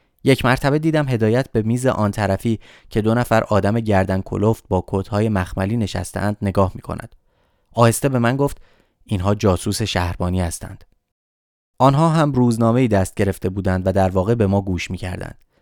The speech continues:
یک مرتبه هدایت بلند شد و رفت گفت: 'آقایان بفرمایید روی میز ما، اینطور گردنتان کج می‌شود.' که بلند شدند و رفتند.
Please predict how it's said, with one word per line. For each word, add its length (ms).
یک 200
مرتبه 320
هدایت 400
بلند 280
شد 160
و 60
رفت 280
گفت: 280
'آقایان 420
بفرمایید 500
روی 200
میز 200
ما، 320
اینطور 340
گردنتان 600
کج 300
می‌شود.' 420
که 80
بلند 340
شدند 340
و 60
رفتند. 500